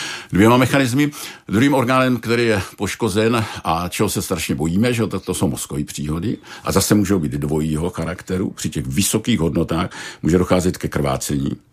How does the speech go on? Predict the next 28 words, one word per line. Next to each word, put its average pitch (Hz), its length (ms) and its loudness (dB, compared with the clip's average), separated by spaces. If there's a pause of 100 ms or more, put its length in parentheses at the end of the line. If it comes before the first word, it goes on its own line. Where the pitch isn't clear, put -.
(120)
a 69 80 -4
ty - 240 -4
většinou 73 360 2
bývají 73 260 2
fatální, 67 560 -4
to 71 120 -6
znamená 71 320 0
smrtící, 71 760 -4 (300)
to - 80 -8
znamená, 73 220 2
to - 100 -8
jsou - 140 0
ta 65 120 -4
tříštivá 76 640 0
krvácení, 73 580 2
náhle 78 420 2
vzniklá 71 480 -2
krvácení 71 580 -4
do 67 100 -2
mozku, 65 380 -6 (360)
a, 143 160 0
a, 139 340 0
a - 200 0
nebo, 76 260 2 (200)
eh, 67 40 -4 (280)
v, - 240 -8 (200)
to - 100 2
bývá 76 420 4